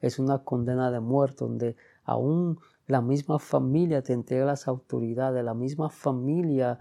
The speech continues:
hasta te lleva a la cárcel, aún te, te, so-, son copartícipes de tu muerte porque, eh, abandonaste su religión, abandonaste su tradición,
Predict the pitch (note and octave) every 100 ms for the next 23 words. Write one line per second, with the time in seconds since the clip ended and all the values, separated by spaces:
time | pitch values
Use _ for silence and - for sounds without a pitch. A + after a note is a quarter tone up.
0 | - - - - B2 - A#2 A#2+ B2+ C3+
1 | C3 - C#3+ D#3 D3+ C3+ C3 D3 D3 -
2 | C#3+ B2+ - - - D#2+ _ - - -
3 | - - - C#3+ D3+ E3+ - D3 C#3 -
4 | F#3 F3 F3 - C3+ B2+ - B2 C#3 D#3+
5 | D#3 B2 - B2 B2 B2 A#2+ - - -
6 | - B2+ A#2+ B2 B2+ B2 B2 A#2+ D3 D#3+
7 | - D3 - C3 B2 A#2 B2+ A2+ A#2 A#2
8 | D3+ C#3+ B2 A#2+ A2 A2 A2+ C3 - D3+
9 | - C#3 - B2+ A#2 A2+ - - D3 C#3+
10 | B2